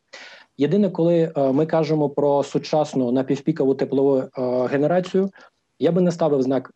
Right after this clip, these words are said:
рівняння з існуючою вугільною генерацією України. Бо вона, на жаль, не є ефективною через питомі витрати палива, не є достатньо маневреною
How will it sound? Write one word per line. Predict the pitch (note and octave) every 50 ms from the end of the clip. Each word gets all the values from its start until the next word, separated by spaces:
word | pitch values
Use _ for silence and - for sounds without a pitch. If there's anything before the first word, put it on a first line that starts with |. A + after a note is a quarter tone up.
| _ _ -
рівняння | C3+ B2+ C3 B2+ C#3 D3 D#3 E3+ F3 F3+ F#3 F3+ E3+ E3 -
з | C#3 B2+ C#3 C#3+ D3 D3+ - -
існуючою | D#3 - - D3+ D3 D#3 D#3 D#3 D3+ - E3 E3 E3 D#3+ E3 - _
вугільною | C3+ C3+ B2 B2 C#3+ C#3+ D3 D3 C#3 C3+ - -
генерацією | B2+ B2+ B2 B2+ C3 B2 B2 - - B2+ B2 A#2+ D#3 - _ -
України. | C3 - C3 B2 A2+ G#2+ G#2 - - _ _ _ _ _ _ _ _ _ _ _ -
Бо | B2+ C3+
вона, | D3+ E3 F3 F3+ E3+
на | D#3+ D3+
жаль, | C3 D3 C#3
не | C3+ C#3 C#3+ C#3+
є | C#3 C#3+ C#3+ C3 B2+ -
ефективною | C#3+ C3 - C3+ - - D#3+ E3 E3 F3 F3 F3+ F#3 F#3 F3+
через | F#3 - E3 D#3+ -
питомі | - - E3 - E3+ D#3+ D#3+ D#3+ D#3 D3+
витрати | D3 D3 D3+ - D3+ D3 - D3+
палива, | - D#3 D3+ D3 D3 C#3+ C#3 C#3 C3+ C#3+ - _
не | C#3 C#3
є | C3+ D3 C3+
достатньо | B2+ C#3 C#3 - C#3+ C3+ C3 C#3 B2+
маневреною | B2 B2 C#3 D3+ D#3+ E3 E3 E3 E3 E3 E3 E3 E3